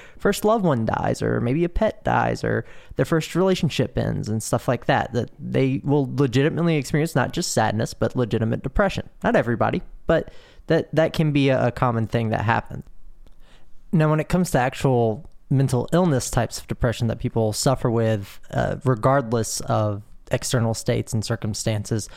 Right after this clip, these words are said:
there are a lot of different diagnoses, and I'm only gonna touch on a couple, and I'm only really gonna deep dive into the one I understand, which is my own diagnosis. But, um, I have been around people with all of these types of disorders, been in relationships with people with these types of disorders,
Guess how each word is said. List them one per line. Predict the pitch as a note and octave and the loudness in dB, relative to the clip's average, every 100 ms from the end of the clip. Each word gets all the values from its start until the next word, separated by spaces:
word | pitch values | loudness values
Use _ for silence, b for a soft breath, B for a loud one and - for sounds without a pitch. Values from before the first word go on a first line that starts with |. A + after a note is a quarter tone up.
| B B - | B B 0
there | D3 | 2
are | |
a | D#3 | 4
lot | D3 C#3 C3 | 4 4 2
of | - A#2+ G#2+ | 0 -2 0
different | B2 B2 A2+ A2 - B2+ | 0 2 0 -2 -6 0
diagnoses, | B2 A2 A#2 G#2+ G2+ - G2+ | 2 2 0 -4 -4 -4 -2
and | G#2+ | 0
I'm | A#2 | 2
only | C#3 C#3+ | 2 2
gonna | C3 A#2 | 2 0
touch | - B2+ | 0 0
on | A2 | -2
a | G#2 | 0
couple, | B2+ A#2+ C3+ B2 b b b | 0 2 0 -2 b b b
and | A#2 | 0
I'm | A#2 | 2
only | A#2+ | 2
really | A#2+ A#2+ A2+ | 2 2 2
gonna | G2+ | 0
deep | G#2+ A#2 - | 0 -2 0
dive | G#2 G#2 G#2 | 0 0 0
into | A2 | 0
the | |
one | A2 A2 | 2 2
I | G#2+ | 2
understand, | G#2 G2+ A#2 G#2 G#2 | 0 0 0 0 0
which | G2+ | -2
is | G#2+ | -2
my | G2+ G#2 | 0 2
own | G#2 | 2
diagnosis. | F#2+ - - - - - - | 0 -4 -6 -8 -8 -10 -4
But, | A#2+ A2 - B B B B A#2 | 0 0 -2 B B B B 2
um, | A2+ G#2+ A2 A#2+ - - - - | 2 2 -2 -6 -18 -20 -12 0
I | C3 | 2
have | B2+ A2 | 2 2
been | D#3+ | 2
around | C#3+ C3 B2+ B2 A2+ | 4 4 2 2 0
people | C3 - A#2+ | 0 2 2
with | A#2 A2+ G2+ - | 2 0 -2 -2
all | B2 B2 | 0 2
of | |
these | A#2+ - | 0 0
types | B2 - | -2 -2
of | G#2+ | -4
disorders, | G#2+ C3+ B2 A#2 | -2 0 2 0
been | G2+ A2 | 0 0
in | G2+ F#2+ | 0 -2
relationships | F#2+ G#2+ C3 B2 - B2+ | 0 0 2 0 -2 -6
with | A#2+ | -4
people | - A#2 B2 A#2+ | -2 -2 0 0
with | A#2 | 0
these | A#2+ A2+ | -2 -2
types | - A#2 - | 0 -2 -2
of | A#2+ | -4
disorders, | A#2 A#2+ B2+ A#2 A#2 | -2 0 2 2 0